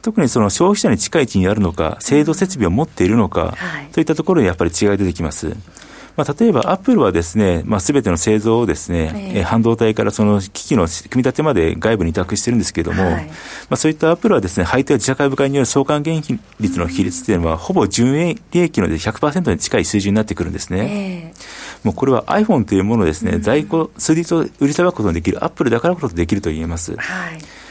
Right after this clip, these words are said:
Speaker 1: 一方で半導体製造大手であるアプライドマテリアルですね。
Speaker 2: ええ。
Speaker 1: これアップルと同じく大体二十五パーセントから三十パーセント台の営業利益率を出しているんですけども、
Speaker 2: はい。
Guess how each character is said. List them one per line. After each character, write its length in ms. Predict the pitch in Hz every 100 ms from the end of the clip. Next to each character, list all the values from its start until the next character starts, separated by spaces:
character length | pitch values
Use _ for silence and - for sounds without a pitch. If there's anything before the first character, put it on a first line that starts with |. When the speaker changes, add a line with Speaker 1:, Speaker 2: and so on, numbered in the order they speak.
| - -
Speaker 1:
一 100 | -
方 140 | - 202
で 40 |
半 180 | 127 147
導 100 | 156
体 140 | 156 143
製 180 | 156
造 300 | 151 156 - -
大 140 | 160
手 100 | 131
で 80 | 101
あ 60 |
る 120 | 87 92
ア 60 |
プ 80 | 104
ラ 80 | 117
イ 40 |
ド 60 | 113
マ 120 | 110
テ 100 | 104
リ 80 | 117
ア 60 |
ル 80 | 82
で 40 | 82
す 140 | -
ね。 220 | 87 120
Speaker 2:
え 60 | 170
え。 140 | 185 180 165 -
Speaker 1:
こ 120 | - 131
れ 80 |
ア 60 | 151
ッ 20 |
プ 120 | -
ル 80 | 214
と 80 | 175
同 120 | 110
じ 80 | 113
く 100 | 92
大 160 | 98 107
体 100 | 110
二 80 |
十 120 | 127 104
五 100 | 120
パ 120 | 107
ー 40 |
セ 60 | 139
ン 40 |
ト 60 | 123
か 60 |
ら 40 | -
三 200 | - 107
十 100 | 123
パ 140 | 120
ー 20 | 139
セ 120 | 156
ン 40 |
ト 120 | 156
台 60 | 151
の 120 | 85 80 80
営 160 | 110
業 100 | 113
利 140 | 104 117
益 180 | 120
率 240 | 151 - -
を 60 |
出 100 | 82
し 100 | 113 -
て 40 |
い 60 | 87
る 60 |
ん 20 |
で 100 | 87
す 100 | 80
け 120 | - 80
ど 80 |
も、 100 | 80
Speaker 2:
は 80 | 95
い。 260 | 82 82